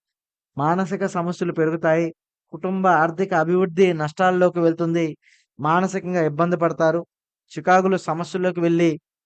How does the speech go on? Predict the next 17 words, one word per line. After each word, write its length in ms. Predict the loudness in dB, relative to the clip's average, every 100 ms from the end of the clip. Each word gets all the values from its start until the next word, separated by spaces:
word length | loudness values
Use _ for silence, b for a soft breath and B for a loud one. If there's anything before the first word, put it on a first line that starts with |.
| _
ఇబ్బందుల్లోకి 640 | -12 2 4 6 6 6 6
వెళ్ళేటువంటి 440 | 4 4 2 2
అవకాశాలు 520 | 2 2 2 2 -2
కూడా 280 | 0 2 4 2 -2 _
కనపడుతూ 420 | -6 -4 -8 -8 -12
ఉన్నాయి. 260 | -12 -14 -18 _ _ _ _ _ _ _
కాబట్టి 440 | 2 4 4 4 2 0 -8 _ _
ఈరోజు 320 | 0 2 4 4
మీరైతే 420 | 4 4 4 2
మాత్రము 480 | 2 2 2 2 2
మరి 200 | 2 2
మకర 320 | 2 -2 0 4
రాశి 240 | 4 6
వారికి 320 | 4 4 2 2
మంగళవారం 640 | 2 2 6 8 8 6 0 -8 _ _ _ _ _ _ _ _ _ _ _ _ _ _ _ -8
కుటుంబ 260 | 0 4 4
తగాదాలు 580 | 6 6 8 8 6